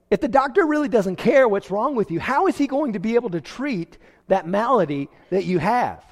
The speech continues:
A phys-, physician who doesn't have compassion for you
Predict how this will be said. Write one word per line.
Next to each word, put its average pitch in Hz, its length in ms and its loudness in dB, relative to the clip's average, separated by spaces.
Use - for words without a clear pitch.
A 190 60 0
phys-, 277 380 -4
physician 247 480 2
who 233 100 0
doesn't 247 340 0
have 220 160 -2
compassion 247 680 -2
for 185 100 -4
you 156 300 -2